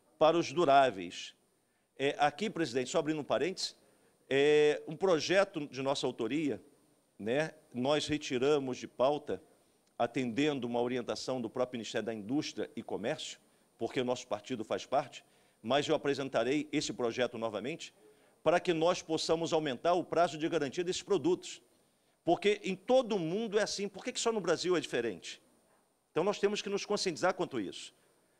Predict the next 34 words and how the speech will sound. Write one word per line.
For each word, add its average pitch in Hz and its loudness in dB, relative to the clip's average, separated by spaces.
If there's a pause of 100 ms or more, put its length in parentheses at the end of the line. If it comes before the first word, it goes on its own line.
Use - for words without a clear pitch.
A 113 -2
nossa 139 0
luta 151 0
em 135 -4
defesa 127 -2
do 123 -6
consumidor, 131 -4
ela 160 0
não 143 -4
é 147 2
absoluta, 131 -4
porque 104 -10
eu 120 -2
tenho 123 -6
dito 123 -6
que 151 -8
o - -4
consumidor 127 -4
não 147 -2
tem 151 -8
privilégios, 117 -4 (320)
tem 113 -4
direitos, 110 -4 (300)
assim 160 -4
como 156 -4
empresas 123 -2
também 147 -4
não. 98 -10 (2250)
Continuando. 139 0 (440)
Garantias 196 4
mais 180 2
longas, 151 4
ditas 139 -2
contratuais 147 2